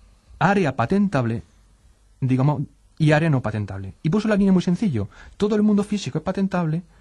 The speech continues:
o la parte del mundo físico, digamos, es patentable, que ahí no queremos entrar. No-, nosotros no, no, no nos incumbe, nosotros somos informáticos, nos dedicamos a la, a la materia intelectual, a la materia gris. Bien, pues, pero toda el-, la parte del mundo intelectual, toda la parte de ideas, no es patentable.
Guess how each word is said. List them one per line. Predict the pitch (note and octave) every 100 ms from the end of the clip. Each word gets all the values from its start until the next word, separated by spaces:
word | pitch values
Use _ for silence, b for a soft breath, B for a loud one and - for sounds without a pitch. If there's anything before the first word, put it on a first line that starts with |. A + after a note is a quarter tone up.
| b _ _ _
o | A2+ G#2+
la | G#2
parte | C3 C#3+
del | D#3
mundo | D#3
físico, | D3+ F3 - - G#2
digamos, | A#2+ B2
es |
patentable, | - D#3+ E3 D#3+ D3+ b b
que | A#2+
ahí | B2+
no |
queremos | D3+ B2+ B2
entrar. | A2+ D#3+
No-, | B2 G#2+
nosotros | A2+ B2 C#3+
no, | C3
no, | B2 A#2+
no | B2+
nos | C3+
incumbe, | A#2 A#2 G#3 B2+
nosotros | G#2 - D3+
somos | C#3+ C3
informáticos, | A#2 B2+ D#3+ C3
nos | A2
dedicamos | G#2 G#2+ C3 C#3
a |
la, | A#2+
a | -
la | A2+
materia | G#2+ A2+ C3
intelectual, | B2+ A2+ - C#3 D#3 G#2
a |
la | G#2+
materia | G#2 B2 C3+
gris. | A#2 E3+ - B B -
Bien, | D3+ A#2+ B B B
pues, | - C3 B B B -
pero | G#3 A3 G#3+
toda | - - G3+ G#3
el-, | G3+ F#3+ F3+
la | E3+
parte | E3+ G3 A2+
del | A2
mundo | C3+
intelectual, | E3+ F#3 F#3 F#3 F3+ F#3 B
toda | - B2+
la | C3+ C#3
parte | E3 D#3+ E3+
de | F3
ideas, | F3+ F#3 E3 F#3+ -
no | B2
es | A#2
patentable. | - G#2 G2 G2 G2